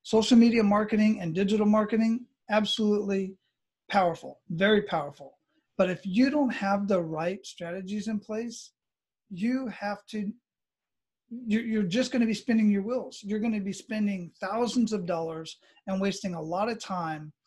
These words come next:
because you don't fully understand your playing field.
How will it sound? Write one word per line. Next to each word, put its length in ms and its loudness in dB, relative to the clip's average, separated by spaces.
because 420 -2
you 160 -4
don't 380 -2
fully 320 -4
understand 680 -8
your 180 -6
playing 380 -4
field. 340 -16